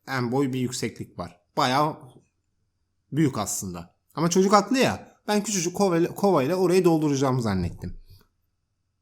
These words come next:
Yani böyle bir litrelik kapla doldurmaya çalışıyorum ya. Onun alacağı su bir buçuk, iki ton vardır yani. Bir, bir, iki ise bir, iki ton vardır yani.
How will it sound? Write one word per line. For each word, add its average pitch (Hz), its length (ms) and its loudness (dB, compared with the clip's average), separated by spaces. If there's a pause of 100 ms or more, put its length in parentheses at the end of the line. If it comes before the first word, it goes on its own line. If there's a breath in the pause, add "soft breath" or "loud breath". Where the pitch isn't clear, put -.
(120)
Yani 107 240 -2
böyle 107 340 -4 (200)
bir 147 240 4
litrelik 165 440 0
kapla 170 340 0
doldurmaya 147 440 2
çalışıyorum 101 480 -4
ya. 117 180 -6
Onun 143 200 0
alacağı 143 340 0
su 170 380 0
bir 170 100 4
buçuk, 147 280 -2
iki 151 180 -10
ton 135 240 -2
vardır 120 320 -2
yani. 92 340 -4
Bir, 120 220 0
bir, 113 120 -2
iki 123 320 -8
ise 147 420 -4
bir, 175 120 2
iki 175 360 -6
ton 147 280 -2
vardır 104 360 -2
yani. 85 300 -8